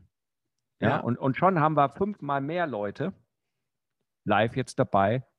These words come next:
Speaker 1: als beim letzten Mal, weil's niemand
Speaker 2: Oh,
Speaker 1: wusste.
Speaker 2: ja, ja. Ja, ja.
Speaker 1: <laughs> Ja, und, äh, wir, wir knacken auch die, die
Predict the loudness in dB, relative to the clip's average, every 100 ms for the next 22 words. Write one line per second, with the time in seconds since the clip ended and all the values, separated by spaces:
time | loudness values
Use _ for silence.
0 | -4 0 2 4 2 0 -12 -12 -12 -18
1 | _ -6 -6 -2 2 4 6 4 4 -4
2 | -4 -12 -18 _ _ -6 -4 -2 -2 -4
3 | -10 _ _ _ 0 0 -2 -16 -20 _
4 | 4 6 6 6 8 6 2 -10 _ _
5 | _ -6 -6 -4 -8 -2 -2 -2 -4 -4
6 | -4 -4 -4 -4 -4 -6